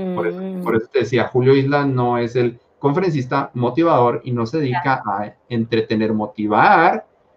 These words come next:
Speaker 1: entonces, ah, a lo mejor TikTok no es para él, a lo mejor, ¿sale?
Speaker 2: Mm, mm,
Speaker 1: Por eso,
Speaker 2: ya.
Speaker 1: ajá, exactamente, por eso tu nicho súper, súper específico.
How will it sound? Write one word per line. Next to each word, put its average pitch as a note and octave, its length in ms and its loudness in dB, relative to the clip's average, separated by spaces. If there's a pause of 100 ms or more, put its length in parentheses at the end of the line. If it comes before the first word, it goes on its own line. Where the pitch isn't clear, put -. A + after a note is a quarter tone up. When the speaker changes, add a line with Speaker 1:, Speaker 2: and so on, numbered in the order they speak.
(160)
Speaker 1:
entonces, B2+ 540 -2 (260)
ah, G3 200 2
a G3 60 -2
lo C3 100 0
mejor D3 280 0
TikTok F3 440 -4
no C#3+ 320 2
es D3+ 160 -4
para E3+ 280 -2
él, - 220 -6
a B2 140 0
lo A#2+ 120 0
mejor, A#2+ 380 -6 (420)
¿sale? - 340 -6
Speaker 2:
Mm, F#3 720 -10
mm, F#3 40 -4
Speaker 1:
Por A#2 120 4
eso, F#3+ 180 0
Speaker 2:
ya. G3+ 200 6
Speaker 1:
ajá, G3 80 -4 (420)
exactamente, A#2 580 -2
por A2+ 160 0
eso C3+ 220 -2
tu B2+ 200 -4
nicho B2+ 1040 0
súper, - 400 -16
súper - 300 -20
específico. - 480 -20